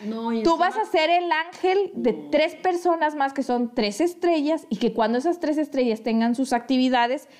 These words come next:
Speaker 2: tú se las vas a pagar aparte a esas personas. Aparte de los cinco mil, del nivel. Y más aparte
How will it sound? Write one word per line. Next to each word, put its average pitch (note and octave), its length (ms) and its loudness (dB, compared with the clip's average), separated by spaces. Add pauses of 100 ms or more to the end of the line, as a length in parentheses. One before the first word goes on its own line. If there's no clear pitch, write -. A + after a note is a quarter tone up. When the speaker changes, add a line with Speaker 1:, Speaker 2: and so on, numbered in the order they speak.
(200)
Speaker 2:
tú B3+ 140 2
se A#3 120 2
las G3+ 120 2
vas G#3+ 160 -2
a A3+ 60 -2
pagar G3+ 240 0
aparte G3+ 300 -2
a - 20 -2
esas G#3+ 160 -2
personas. F3+ 340 -4
Aparte C4 440 0
de D#4 160 2
los G#3 260 -2
cinco A3+ 380 2
mil, C4 340 2 (760)
del A3 320 2
nivel. G#3 480 0 (400)
Y F4 440 4
más A#3+ 220 0
aparte A3+ 800 -2